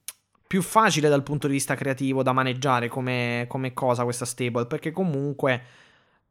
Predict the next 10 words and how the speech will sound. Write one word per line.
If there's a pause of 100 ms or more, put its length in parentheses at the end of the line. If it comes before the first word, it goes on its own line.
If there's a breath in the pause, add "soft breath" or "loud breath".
(180)
hai
già
degli
esempi
e
puoi
comunque
in
qualche
modo